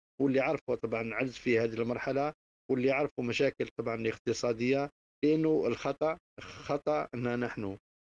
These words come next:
آه، نحن لم نقدر، لم نثمن، لم نشرح بالنسبة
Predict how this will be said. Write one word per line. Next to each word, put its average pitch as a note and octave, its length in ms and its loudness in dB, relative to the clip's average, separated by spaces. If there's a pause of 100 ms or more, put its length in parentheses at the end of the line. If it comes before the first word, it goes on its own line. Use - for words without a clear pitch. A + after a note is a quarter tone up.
آه، A2+ 120 0
نحن D3 680 0
لم C#3 340 0
نقدر، C3+ 580 0 (460)
لم C#3 420 2
نثمن، D3 580 0 (440)
لم C#3+ 220 4 (360)
نشرح C#3+ 640 2
بالنسبة C3+ 800 0